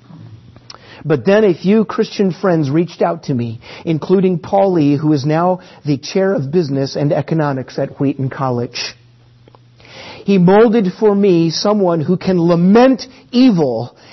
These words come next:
and remain sympathetic to individuals, something I struggled with. Paul had a moral and in-, intellectual integrity that intrigued me.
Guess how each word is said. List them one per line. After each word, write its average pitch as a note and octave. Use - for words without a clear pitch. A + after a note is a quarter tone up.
and F3
remain F3
sympathetic F3+
to E3
individuals, D3
something D#3+
I D#3
struggled E3
with. D#3
Paul F#3+
had F3+
a D#3+
moral G3+
and F#3+
in-, F#3
intellectual G3
integrity D3
that D#3
intrigued F3
me. B2+